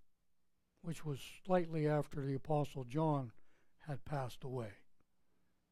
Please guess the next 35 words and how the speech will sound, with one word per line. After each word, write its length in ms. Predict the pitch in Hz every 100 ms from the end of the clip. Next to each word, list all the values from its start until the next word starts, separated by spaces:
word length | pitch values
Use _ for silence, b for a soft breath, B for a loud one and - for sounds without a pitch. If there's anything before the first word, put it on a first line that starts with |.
| _ _ _ _ _ _ _ _ _ _ _ _ _ _ _ _ _ _ _ _ _ _ _ _ _ _ _ _ _ - - - _ -
You 120 | 170
think 300 | - 202 -
Timothy 440 | - 208 185 220 208
was 220 | 185 -
sold 340 | 214 202 196
out 220 | 208 196
to 60 | 202
the 60 | 185
Lord? 440 | 190 233 247 208 - - _ - - - _ -
How 60 | 202
would 100 | 170
you 100 | 220
like 180 | 156 147
to 40 |
be 120 | 143
clubbed 400 | - - 156 151
to 60 | 135
death? 260 | 139 113 - - - - - - _ _ - _ _ _ _ _ _ _ _
You 80 | 175
know 100 | 170
what? 240 | 190 196 - - - - - - - - _ _ _
We 140 | 196 214
don't 200 | 202 165
have 200 | 185 170
that 220 | 165 -
problem 440 | 180 165 165 160
in 120 | 160
America, 480 | 151 151 151 143 170
but 140 | 139 143
we 180 | 151
still 340 | - - 196 175
don't 220 | 156 156
open 280 | 147 - 127
our 120 | 127
mouth. 420 | 113 98 85 -